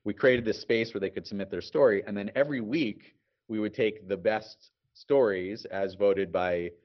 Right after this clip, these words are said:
uh, the people who went to the site, and, uh, our artist in residence, this guy Seth Minkin, the guy who did the bento box, uh, would actually paint a mini painting of that story,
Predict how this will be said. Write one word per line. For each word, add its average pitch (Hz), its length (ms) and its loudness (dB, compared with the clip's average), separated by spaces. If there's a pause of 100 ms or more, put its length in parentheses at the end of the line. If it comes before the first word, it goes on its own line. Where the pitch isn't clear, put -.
(320)
uh, 85 280 -4
the 85 100 -12
people 90 260 -10
who 87 140 -4
went 87 220 -6
to - 60 -14
the 90 140 -12
site, 98 360 2 (140)
and, 98 380 -4 (460)
uh, 90 380 -2 (160)
our 98 240 4
artist 113 480 4
in 98 80 -8
residence, 101 500 -4
this 80 140 -16
guy 87 160 -6
Seth 87 340 -6
Minkin, 90 340 -10
the 85 80 -12
guy 78 200 -4
who 76 100 -12
did 71 160 -10
the 78 80 -12
bento 92 340 -6
box, 78 400 -4 (400)
uh, 87 220 -2
would 98 160 0
actually 95 460 -2
paint 98 500 -4 (720)
a 92 60 -10
mini 107 240 -2
painting 95 440 -4
of 87 220 -4
that 87 320 -2 (300)
story, 87 600 2